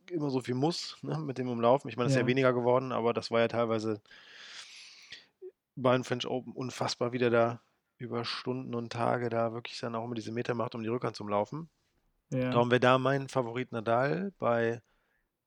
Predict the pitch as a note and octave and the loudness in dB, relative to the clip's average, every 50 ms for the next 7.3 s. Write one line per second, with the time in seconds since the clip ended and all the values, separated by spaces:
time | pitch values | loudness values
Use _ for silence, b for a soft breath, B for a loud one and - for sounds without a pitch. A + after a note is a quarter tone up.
0 | _ _ - A2 A2 A#2 A2 A#2 A2 - A#2 A2+ G#2 G#2 G#2 - G2+ - - F#2+ | _ _ -8 -4 -2 -2 -2 -2 -2 -2 -2 -2 -2 -4 -4 -6 -8 -10 -8 -10
1 | F2+ F2+ F#2 F#2+ G2 - - _ _ _ _ _ _ _ _ _ _ _ _ _ | -10 -12 -14 -16 -18 -20 -20 _ _ _ _ _ _ _ _ _ _ _ _ _
2 | _ _ - A#2+ G#2+ B2 C3 C3 B2 C3+ D#3 E3+ E3 D3+ D#3 F3 E3 C#3 - - | _ _ -8 0 4 4 6 6 4 2 2 2 0 0 0 0 0 -2 -4 -6
3 | - A2+ A#2+ D3 F#3 G3+ - _ _ _ _ _ _ _ _ _ b b b b | -4 -4 -4 -4 -4 -6 -10 _ _ _ _ _ _ _ _ _ b b b b
4 | b b b b b b b b _ _ _ - B2+ B2+ D#3 C3+ B2 - F#3 D#3+ | b b b b b b b b _ _ _ -6 0 2 2 4 4 4 6 8
5 | D#3 D3+ D3+ C#3+ C3+ C3+ C3 C3+ C3 C3 C#3 C3+ D3+ E3+ F#3 F#3 - - A#2+ A2+ | 8 8 8 8 6 6 6 6 6 6 6 8 8 8 8 6 6 4 2 0
6 | A#2 - - C3 - - - D3 D3 C3 A#2 - C#3+ C#3+ D#3+ E3 D#3+ D3 D3+ D#3 | 0 -2 -4 -8 -6 2 4 6 6 6 6 4 2 4 4 2 2 2 2 2
7 | E3 D#3+ B2+ C3 B B | 2 2 0 -4 B B